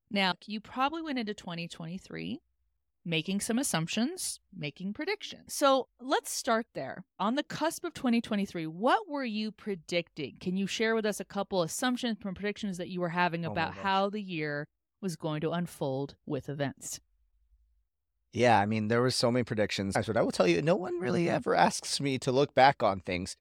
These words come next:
Speaker 2: um, which I'm sometimes proud of and sometimes also sad that I didn't get to excitedly tell. But the interesting thing about the goals for this year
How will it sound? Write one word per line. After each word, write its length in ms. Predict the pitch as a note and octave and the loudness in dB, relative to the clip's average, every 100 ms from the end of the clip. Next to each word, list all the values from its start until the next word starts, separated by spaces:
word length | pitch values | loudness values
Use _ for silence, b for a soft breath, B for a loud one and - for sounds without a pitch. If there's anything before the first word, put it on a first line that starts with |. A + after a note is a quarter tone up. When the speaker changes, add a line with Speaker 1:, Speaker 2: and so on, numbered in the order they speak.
| - | -4
Speaker 2:
um, 140 | A2 | -2
which 160 | A2+ - - | -2 -4 0
I'm 220 | - B2+ | 2 4
sometimes 400 | - E3+ F3+ E3+ | 4 6 8 6
proud 240 | - D#3+ D#3+ | 6 8 10
of 180 | D#3 | 8
and 140 | C#3 A#2 | 6 2
sometimes 360 | C3+ C3 B2+ | 0 0 2
also 380 | B2 A2+ G#2+ A#2+ | 4 4 4 0
sad 300 | A2 G#2+ G#2 | 2 2 2
that 140 | G2 F#2+ | 2 0
I 80 | |
didn't 140 | F#2+ F#2 | 0 0
get 220 | F#2 F2+ - _ _ _ | -2 -2 -8 _ _ _
to 220 | G#2+ G2 - | 0 0 0
excitedly 540 | G#2+ - A2+ G2+ F#2+ | -4 2 4 4 0
tell. 320 | F2 D3 F2+ - | 4 6 6 6
But 220 | G#3 D#3+ - - - _ | 10 10 8 -14 -20 _
the 520 | C3 C3+ C3 C3 C3 _ | 0 4 6 6 2 _
interesting 520 | E3 F#3+ G#3+ - C#3 | 0 0 0 0 -2
thing 420 | - B2 A2+ A2 - | 0 0 2 -2 -4
about 540 | - G#2+ G#2 A2+ - - - | -4 4 4 4 0 -12 -6
the 160 | F#2+ | -4
goals 600 | G2 A2 B2+ C3+ B2+ - - | 0 4 4 4 0 -8 -10
for 160 | - A2 | -4 2
this 260 | G#2 A#2 - | 2 2 0
year 400 | A#2 G#2 F#2+ | 2 4 2